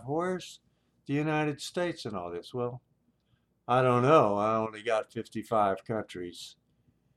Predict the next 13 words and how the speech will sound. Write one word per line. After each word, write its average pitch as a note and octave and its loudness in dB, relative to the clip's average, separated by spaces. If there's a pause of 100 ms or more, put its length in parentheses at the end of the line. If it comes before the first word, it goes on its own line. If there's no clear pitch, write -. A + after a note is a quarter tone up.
(340)
But E3 6
if F3 -2
you G3+ 6
look G3 6
it E3+ 6
up C#3 6
separately, G#2 -2 (1080)
in D#3 -6
the E3 -2
United C#3+ 0
States, A#2 0
the A2+ -8
average G#2 -6